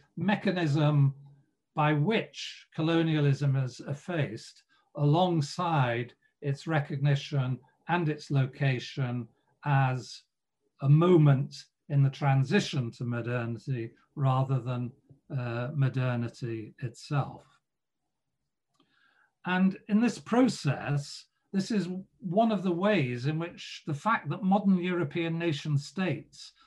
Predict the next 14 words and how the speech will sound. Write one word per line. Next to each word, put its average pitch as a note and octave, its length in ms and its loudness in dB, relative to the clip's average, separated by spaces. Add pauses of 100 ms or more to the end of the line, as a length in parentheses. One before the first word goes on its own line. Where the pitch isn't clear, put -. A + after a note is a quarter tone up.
(140)
are D#3 120 -2
simultaneously F3+ 1160 0
imperial C#3+ 600 0
states, - 680 -14 (340)
or E3+ 140 -4
at - 60 -6
least E3+ 340 -2 (360)
as F#3+ 240 0
they F#3 160 2
develop, D#3+ 720 0
they D3+ 160 -2
become C#3+ 760 -4 (600)
imperial D3 600 0
states, B2 640 -12